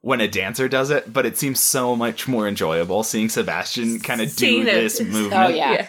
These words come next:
Speaker 2: Yeah.
Speaker 1: Also, the way he uses, like, he swims through the water and then he kinda stands on the water. He does not care about standing or swimming.
Speaker 3: No, that's
Speaker 1: He will do it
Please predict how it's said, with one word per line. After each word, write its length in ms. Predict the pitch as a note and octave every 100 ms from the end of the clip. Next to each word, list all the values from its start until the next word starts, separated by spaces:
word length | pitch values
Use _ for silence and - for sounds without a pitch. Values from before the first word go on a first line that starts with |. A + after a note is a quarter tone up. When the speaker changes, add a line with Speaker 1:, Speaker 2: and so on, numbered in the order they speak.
| - _ _
Speaker 2:
Yeah. 80 | - - - _ _ _ - - - - _ _ -
Speaker 1:
Also, 180 | D#3 F3
the 140 | D3+
way 140 | C#3+ C3
he 120 | D3+
uses, 400 | C3 A#2 A2+ G#2
like, 220 | F#2+ - -
he 360 | D#3+ F#3+ F#3+
swims 300 | F3 E3+ D#3
through 100 | D3+
the 100 | B2+
water 240 | A2 G#2 G#2+
and 160 | A2+
then 100 | A#2+
he 60 | A#2+
kinda 220 | B2 A2+
stands 400 | - G#2 G#2+ A2+
on 120 | A2
the 80 | G2+
water. 400 | F#2 F#2 A2+ B2+
He 200 | A2+ D#3+
does 240 | D3+ A#2+ A2+
not 240 | G#2+ -
care 260 | A2 F#2+ F#2
about 400 | E2 D2+ C#2+ - - -
standing 680 | - A2+ G2 F#2+ F#2+ F#2 -
or 120 | G2 F2
swimming. 480 | - E2 C#2 F2+ - - - _ _ _ _
Speaker 3:
No, 220 | F3 D#3+ D3
that's 240 | G#3 - - -
Speaker 1:
He 240 | A2+ D3
will 120 | C#3+
do 200 | C3 A#2
it 220 | G#2+ G2+